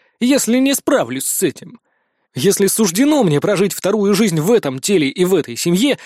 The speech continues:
значит, так тому и быть. И я сделаю всё, что в моих силах, и даже больше,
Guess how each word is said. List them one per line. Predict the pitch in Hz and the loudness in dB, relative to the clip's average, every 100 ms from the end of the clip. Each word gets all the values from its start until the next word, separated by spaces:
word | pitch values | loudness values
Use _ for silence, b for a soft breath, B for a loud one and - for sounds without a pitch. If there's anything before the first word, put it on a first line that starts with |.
| B | B
значит, | 151 156 131 - - | -4 -4 -4 -8 -6
так | 151 | -4
тому | - 170 | 0 2
и | 240 | 2
быть. | 240 208 - - _ _ _ | 4 2 0 -10 _ _ _
И | 165 | -8
я | 165 156 | -4 -2
сделаю | 143 160 143 135 | -2 0 0 0
всё, | 147 - 156 180 | -2 -2 0 0
что | - | 0
в | 127 | -4
моих | 131 135 | -4 -4
силах, | - 175 185 160 | -4 -2 -2 -2
и | 151 | -4
даже | 143 127 131 | -4 -4 -6
больше, | 127 196 214 - | 0 0 0 -2